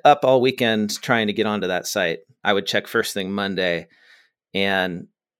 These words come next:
you do wanna stay on top of this because the money is first come, first serve. So, you know, it's kind of a shame that, like, the S B A just still can't get their act together when it comes to technology. Although I do have sympathy for them because this is not an organization that was built to handle this type of volume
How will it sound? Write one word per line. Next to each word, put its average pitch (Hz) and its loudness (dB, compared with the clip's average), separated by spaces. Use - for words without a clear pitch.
you 110 -4
do 143 2
wanna 117 2
stay - 2
on 90 0
top 101 2
of 92 -6
this 87 -4
because 92 -6
the 101 -8
money 98 -4
is 90 -6
first - -8
come, 82 -8
first - -10
serve. 76 -8
So, 143 6
you 156 2
know, 135 4
it's 147 2
kind 226 6
of 175 6
a 131 2
shame 113 2
that, 104 2
like, 98 0
the 123 2
S 123 4
B 120 2
A 110 4
just 101 -4
still 139 4
can't 123 -2
get 107 -2
their 98 2
act 104 2
together 90 -2
when 90 -4
it 78 -10
comes 92 -10
to - -16
technology. 98 -2
Although 123 4
I 131 4
do 165 8
have 156 6
sympathy 151 2
for 104 2
them 104 0
because 101 -4
this 131 -2
is 117 -4
not 123 0
an 123 0
organization 113 2
that 101 -4
was 104 -4
built 120 2
to 113 -4
handle 104 0
this 90 -4
type 101 0
of 85 -12
volume 92 -2